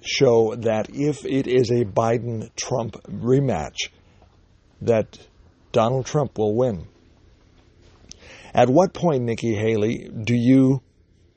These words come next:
make a call and decide what you want to do? If you continue to split the Republican Party,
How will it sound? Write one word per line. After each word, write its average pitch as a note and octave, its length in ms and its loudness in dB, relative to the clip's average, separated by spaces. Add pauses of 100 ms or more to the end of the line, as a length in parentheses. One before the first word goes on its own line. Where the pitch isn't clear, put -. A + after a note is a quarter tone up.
(1800)
make D#3 560 2
a D3 100 -4
call - 600 -4 (1500)
and C3 180 2
decide B2 680 2 (400)
what C3 360 0
you C3+ 100 2
want A2 220 -2
to F#2+ 60 -4
do? D2 280 -10 (1000)
If B2+ 160 0
you C#3 120 4
continue F#3 540 2
to B2 140 -2
split - 460 -2
the A#2 180 -4
Republican A2+ 640 -2
Party, G#2 460 0